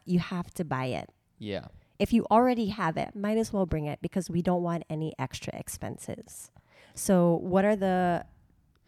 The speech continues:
Speaker 2: Yeah, so
Speaker 1: essentials?
Speaker 2: Megan basically packs the minimum necessities
Speaker 1: Mm-hmm.
Speaker 2: required to travel in the smallest amount of space. She has those two boxes checked.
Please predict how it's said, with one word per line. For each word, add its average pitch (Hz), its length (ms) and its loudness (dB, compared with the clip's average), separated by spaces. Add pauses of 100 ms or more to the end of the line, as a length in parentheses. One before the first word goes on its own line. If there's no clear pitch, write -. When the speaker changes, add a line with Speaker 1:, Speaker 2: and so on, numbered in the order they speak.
(560)
Speaker 2:
Yeah, 117 260 8
so 123 160 10
Speaker 1:
essentials? 139 140 8
Speaker 2:
Megan 156 380 8
basically 127 760 4
packs 113 440 0
the 107 140 -2
minimum 113 840 2
necessities 110 920 -2
Speaker 1:
Mm-hmm. 110 160 -4
Speaker 2:
required 110 600 2
to 151 60 0
travel 156 600 2 (520)
in 110 280 0
the 107 80 0
smallest 104 560 0
amount 98 300 -4
of - 80 -16
space. - 640 -6 (920)
She - 260 0
has 110 340 2
those 117 320 4
two 110 160 0
boxes 95 420 0
checked. - 400 -6